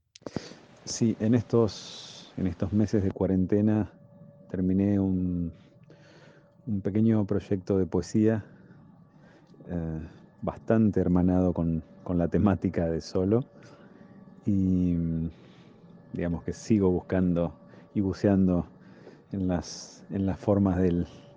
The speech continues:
del duelo y de la soledad. Y, mm, comencé una novela que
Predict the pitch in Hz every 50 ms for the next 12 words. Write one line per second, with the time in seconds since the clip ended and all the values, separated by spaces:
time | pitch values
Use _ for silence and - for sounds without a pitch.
0 | - - - - - - - - - - - - - - - - - - - 104
1 | 104 101 98 98 92 101 101 104 104 104 98 101 98 95 95 92 92 92 90 87
2 | - - 92 90 92 95 98 101 110 120 127 - - - - - - - - -
3 | - - - - - - - - - - - - 107 107 104 101 98 98 101 98
4 | 95 98 98 92 92 92 90 90 90 87 87 85 85 82 - - - - - -
5 | - - - - - - - - - - - - - - - - - - - -
6 | 107 101 101 95 - - 107 104 101 101 95 92 90 95 107 117 131 131 131 -
7 | - - - - - - - - - - - - - - - - - - - -
8 | - - - - - - - - - - - - - - - - - - 95 90
9 | 90 85 85 82 80 82 82 85